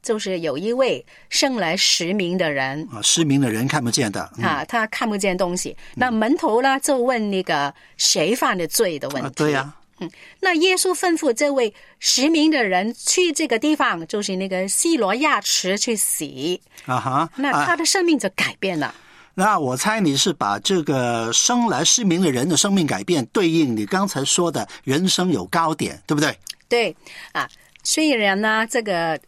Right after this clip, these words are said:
Speaker 1: 呃，承受人生中有同性吸引的倾向，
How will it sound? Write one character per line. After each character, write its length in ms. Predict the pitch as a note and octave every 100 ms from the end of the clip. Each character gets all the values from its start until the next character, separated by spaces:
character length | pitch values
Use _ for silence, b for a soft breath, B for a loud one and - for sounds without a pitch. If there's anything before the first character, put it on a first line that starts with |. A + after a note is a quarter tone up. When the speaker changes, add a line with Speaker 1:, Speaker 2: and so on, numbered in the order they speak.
| -
Speaker 1:
呃， 200 | C#3+ C3+
承 260 | - F3+
受 220 | C4 D4 G#3+
人 240 | E3 F3+
生 240 | B3+ A#3+
中 240 | A#3 A#3 G#3+
有 340 | D#3 G2 - - _ _ _
同 260 | - D#3 G#3
性 220 | C4+ A3
吸 240 | - A#3+
引 140 | E3 D3
的 100 | C#3+
倾 340 | - A3 F#3+
向， 280 | F#3+ F3